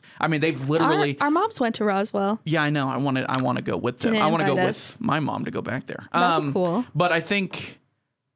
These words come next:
Speaker 1: I mean, the fact that I, they, like, Roswell created it, like, their entire culture in Roswell is based around this crash that happened in nineteen fifty-six
Speaker 2: Yeah.
Speaker 1: or whatever it was. Um, so, I, I mean, there is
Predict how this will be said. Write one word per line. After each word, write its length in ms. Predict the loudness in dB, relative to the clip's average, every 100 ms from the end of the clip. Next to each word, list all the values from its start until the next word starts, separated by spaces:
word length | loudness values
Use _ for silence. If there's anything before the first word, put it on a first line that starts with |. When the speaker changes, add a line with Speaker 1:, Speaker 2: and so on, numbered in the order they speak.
| _
Speaker 1:
I 120 | 0
mean, 200 | 2 0
the 60 | 0
fact 300 | 0 -2 -2
that 80 | -2 -2
I, 100 | 0
they, 180 | 0 -2
like, 240 | -4 -2
Roswell 340 | 0 0 0 -4
created 460 | -2 -2 -2 -4
it, 120 | -6
like, 180 | -4 -2
their 120 | -2
entire 380 | -2 -2 -2 -2
culture 560 | -6 -6 -6 -4 -6 -4
in 260 | -2 -2
Roswell 460 | -2 -4 -2 -2 -2
is 100 | -4
based 320 | -4 -4 -4
around 280 | -4 -4 -4
this 120 | -6
crash 320 | -4 -4 -4
that 140 | -6 -6
happened 260 | -4 -4
in 320 | -4 -4 -6 -6
nineteen 460 | -6 -6 -4 -4
fifty-six 420 | -6 -8 -4 -2
Speaker 2:
Yeah. 300 | 0 0 0
Speaker 1:
or 20 | 0
whatever 260 | -2 -2
it 60 | -2
was. 220 | -4 -6 -16 -20 -20 _ 0
Um, 440 | 2 2 0 -4 -8 _ -2
so, 160 | 2
I, 240 | 2 2 0
I 40 |
mean, 220 | 0 -2 -4 -18 -4
there 260 | 2 4 4
is 340 | 2 0